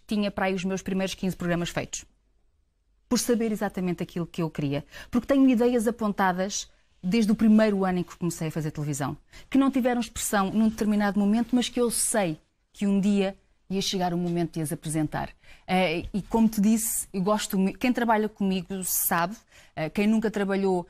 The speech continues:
pode imaginar que é muito trabalho de, de equipa, mas eu gosto realmente da construção de televisão. Eu podia sair facilmente do ar e trabalhar na construção apenas de,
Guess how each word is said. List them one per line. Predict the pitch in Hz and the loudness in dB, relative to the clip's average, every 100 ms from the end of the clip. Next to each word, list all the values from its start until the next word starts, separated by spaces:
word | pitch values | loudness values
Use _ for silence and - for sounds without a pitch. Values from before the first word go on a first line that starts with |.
| _ _ | _ _
pode | 202 190 | -2 -2
imaginar | 196 175 196 202 196 180 - | -2 -2 -2 0 -2 -4 -6
que | 180 | -2
é | 170 | 2
muito | 214 214 - | 2 2 0
trabalho | 190 190 185 175 | -2 0 -2 -2
de, | 165 180 175 | -4 -4 -4
de | 160 180 | -4 -6
equipa, | 165 208 190 202 202 _ _ | -4 -4 -2 -4 -4 _ _
mas | 190 202 | -2 0
eu | |
gosto | 190 190 - | -2 -4 -4
realmente | 185 180 185 180 | -4 -2 -4 -6
da | 175 | -6
construção | - 220 - 196 - 175 | -2 -2 -2 -4 -2 -4
de | - | -4
televisão. | 160 151 156 156 | -6 -4 -4 -2
Eu | 233 | -4
podia | 220 233 226 | -2 -2 -2
sair | 220 214 | -4 -4
facilmente | 202 - 185 190 175 - | -4 -4 -6 -4 -6 -4
do | 165 | 0
ar | 165 175 | 0 -2
e | |
trabalhar | 165 175 165 165 | -4 -4 0 0
na | 170 165 | 0 -2
construção | 175 - 156 165 160 | -2 -4 -4 -2 -2
apenas | - 165 160 151 | -2 -2 -2 -2
de, | 156 156 151 | -2 0 -2